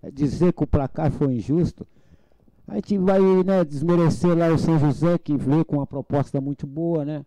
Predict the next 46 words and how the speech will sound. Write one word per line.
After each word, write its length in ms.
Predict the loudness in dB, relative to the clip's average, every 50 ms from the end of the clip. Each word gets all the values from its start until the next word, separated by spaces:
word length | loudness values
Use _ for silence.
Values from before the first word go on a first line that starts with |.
| _ -12
O 80 | -10 -8
Nardo 360 | -6 -4 -2 -2 -2 -2 -2
lá 140 | -4 -4 -2
tá 100 | -2 -4
de 60 | -2
parabéns 500 | -2 -2 -2 -2 -2 -2 -2 -2 -2 -2
lá 160 | -4 -6 -4
com 100 | -4 -4
a 60 | -4
proposta 560 | -2 -2 -4 -2 -2 -4 -4 -4 -6 -8 -4
dele. 260 | -2 -2 -2 -2 -4 -8 _ _ _ _ _ _ _ _ -10
E 80 | -8
conseguiu 640 | -2 0 2 2 2 0 -2 0 0 0 0 0 -2
levar 280 | -2 -4 -4 -4 -4 -6
um 120 | -6 -6
resultado 480 | -8 -8 -8 -8 -8 -8 -8 -8 -8 -4
positivo 580 | -2 0 2 2 0 -2 -4 -4 -6 -4 -2
lá 120 | -2 -2 -2
pra 160 | -2 -2 -2
dentro 320 | -2 -4 -6 -6 -10 -20
de, 200 | -16 -14 -14 -12
de 160 | -10 -8 -8 -8
Saara, 440 | -6 -6 -6 -6 -4 -6 -6 -6
que 240 | -8 -6 -4 -4 -4
foi 180 | -2 0 -2 0
comentado 640 | 0 -2 -2 -2 -4 -6 -6 -8 -10 -10 -8 -10 -8
que 140 | -8 -6
ali 180 | -6 -4 -4 -4
não 80 | -2 -2
é 60 | -2
fácil 420 | -2 -2 -4 -4 -4 -6 -6 -6
ganhar, 380 | -4 -4 -4 -4 -6 -8 -8 -10
então 320 | -8 -8 -6 -4 -4 -4
o 80 | -6 -8
time 240 | -10 -12 -12 -12 -12
do 120 | -12 -12
Nardo 300 | -12 -10 -10 -8 -6 -8
é 60 | -8
que 80 | -8 -8
tá 120 | -8 -6
de 100 | -6 -6
parabéns, 500 | -4 -4 -4 -4 -4 -6 -8 -8 -8 -8
né? 100 | -8 -12
Foi 160 | -12 -14 -16
mais 220 | -14 -12 -14 -14 -12
competente 640 | -12 -10 -6 -6 -6 -6 -6 -6 -8 -10 -12 _